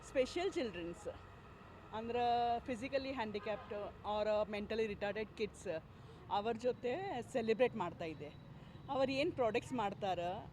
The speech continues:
ಅದೆಲ್ಲ ಡಿಸ್ಪ್ಲೇ ಮಾಡ್ತೇನೆ. ಮತ್ತು ಇಲ್ಲೇ ಅವರು ಸ್ವಲ್ಪ ಸಣ್ಣಾಗಿ ವ್ಯಾಪಾರ ಮಾಡ್ತಾರೆ. ಅಂದ್ರೆ ನೀವೆಲ್ಲರೂ ಬರಬೇಕು ಅಂತ ಹೇಳಿ ನಿಮ್ಗೆ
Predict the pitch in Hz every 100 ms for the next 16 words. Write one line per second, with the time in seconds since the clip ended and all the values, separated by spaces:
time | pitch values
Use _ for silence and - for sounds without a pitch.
0 | 175 214 233 233 208 220 - 247 254 170
1 | - 170 165 254 370 - 220 247 254 247
2 | 254 247 220 - 233 233 - 233 233 226
3 | 233 208 190 226 226 226 156 - 143 139
4 | - - - - - 214 233 240 247 247
5 | 220 214 262 220 202 190 202 - 185 214
6 | 202 208 226 220 - - 202 220 262 226
7 | 202 196 185